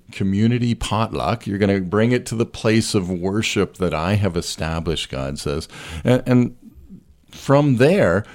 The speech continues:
we have a celebration. And so again, my language, what I have in Dave's head for, for what it's worth is, is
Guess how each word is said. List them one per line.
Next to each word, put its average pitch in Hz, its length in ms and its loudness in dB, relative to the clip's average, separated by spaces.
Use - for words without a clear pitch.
we 143 140 4
have 127 140 4
a 123 60 4
celebration. 113 840 4
And 87 180 0
so - 220 0
again, 120 280 4
my 101 240 4
language, 104 680 6
what 107 200 4
I 107 80 6
have 101 240 4
in 95 160 4
Dave's 87 460 -2
head 82 420 -4
for, 90 300 -2
for 98 200 -4
what 87 220 2
it's - 200 -6
worth 76 320 -4
is, 101 160 0
is 107 140 -4